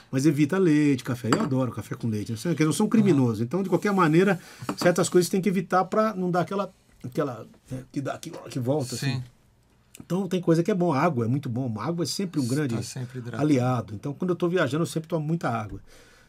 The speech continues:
Speaker 1: Cantando, uma garrafinha d'água, gelada, que nem vocês puseram aqui, eu tomo água. Isso ajuda muito. Agora, ó,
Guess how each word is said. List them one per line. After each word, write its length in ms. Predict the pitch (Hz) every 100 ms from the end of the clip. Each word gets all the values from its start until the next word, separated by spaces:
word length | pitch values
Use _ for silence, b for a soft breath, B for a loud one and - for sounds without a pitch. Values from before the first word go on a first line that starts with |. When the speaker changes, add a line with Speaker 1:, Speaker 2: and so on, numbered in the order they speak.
| b
Speaker 1:
Cantando, 520 | - 117 123 139 127
uma 140 | 95 92
garrafinha 360 | 104 113 - 110
d'água, 380 | 120 127 113
gelada, 240 | 104 117 113
que 60 |
nem 80 | 180
vocês 180 | 170 170
puseram 240 | - 143 131
aqui, 120 | 151
eu 40 |
tomo 300 | - 156 139
água. 340 | 131 143 139 131 B B B B B
Isso 220 | 127 127
ajuda 300 | 165 135 165
muito. 320 | 160 120 113 139
Agora, 440 | 151 165 156 139
ó, 180 | 131